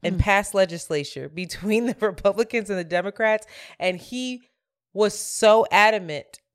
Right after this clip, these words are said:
Speaker 1: to not govern that he voted to shut the fucking shit down.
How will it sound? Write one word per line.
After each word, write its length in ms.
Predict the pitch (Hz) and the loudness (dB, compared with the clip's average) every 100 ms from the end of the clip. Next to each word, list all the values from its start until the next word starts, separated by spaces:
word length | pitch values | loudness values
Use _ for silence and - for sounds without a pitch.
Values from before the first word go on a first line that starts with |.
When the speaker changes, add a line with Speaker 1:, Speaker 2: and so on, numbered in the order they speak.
| - | -14
Speaker 1:
to 200 | - 208 | -8 -8
not 460 | 180 180 214 - - 165 | -2 0 0 -2 -12 -2
govern 560 | 190 175 143 101 151 _ _ _ _ _ _ _ _ | 0 0 -4 -10 -16 _ _ _ _ _ _ _ _
that 140 | 170 190 | -8 -6
he 160 | 202 190 | -6 -8
voted 720 | 151 160 240 233 139 143 147 _ _ _ _ _ _ | -4 0 2 2 -4 -8 -14 _ _ _ _ _ _
to 220 | - 202 | -6 -4
shut 480 | - - - 214 - | -6 -4 2 2 2
the 120 | 160 143 | -4 -2
fucking 400 | - 185 - 160 | 2 0 -2 -10
shit 280 | - 160 | -8 -8
down. 380 | 151 135 113 131 | -4 -6 -6 -14